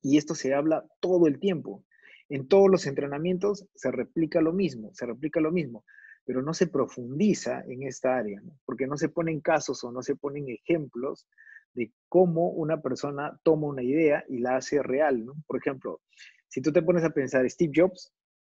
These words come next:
no era una persona que sabía de computadoras, no era una persona que, que conocía ni incluso cómo ensamblar un teclado, un televisor, que es lo que hizo su amigo, ¿no? Cuando se lo mostró por primera vez.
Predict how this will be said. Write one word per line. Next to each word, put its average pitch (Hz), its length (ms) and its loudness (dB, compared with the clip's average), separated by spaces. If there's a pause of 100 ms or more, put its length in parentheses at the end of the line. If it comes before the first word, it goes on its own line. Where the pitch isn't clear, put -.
(200)
no 170 240 2
era 135 340 2
una 139 280 -8
persona 135 580 -8
que 127 120 2
sabía 135 440 2
de 120 100 -2
computadoras, 135 960 -2 (240)
no 175 380 2
era 160 180 6
una 147 240 -4
persona 131 720 -2 (500)
que, 127 600 6 (180)
que 131 140 -6
conocía 131 760 2
ni 143 140 -6
incluso 151 360 2
cómo 165 200 -2
ensamblar 143 380 0
un 151 140 -2
teclado, 143 280 2
un 143 80 -4
televisor, 123 500 0
que 131 100 -6
es 123 40 -8
lo 131 120 -6
que 131 100 -8
hizo 131 140 -8
su 135 140 -12
amigo, 127 420 -4
¿no? - 160 -18
Cuando 120 240 -12
se - 140 -16
lo 117 160 -14
mostró - 300 -6
por 151 180 -2
primera 135 360 -6
vez. 160 260 -4